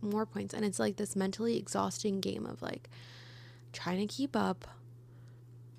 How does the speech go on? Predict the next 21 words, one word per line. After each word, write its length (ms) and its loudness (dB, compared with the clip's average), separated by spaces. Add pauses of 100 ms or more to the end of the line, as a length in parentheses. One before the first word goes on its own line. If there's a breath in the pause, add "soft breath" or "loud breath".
(920)
but 140 8
at 80 6
the 80 0
same 240 6
time, 520 2 (840)
the 140 4
fruits 400 4
of 100 6
your 100 8
labors 320 6
aren't 220 2
working. 380 -4
And 100 4
I 80 10
know 560 4
I 80 4
just, 480 -2 (800 loud breath)
numbers 280 6
aren't 180 4
everything, 600 4 (500)
but 320 6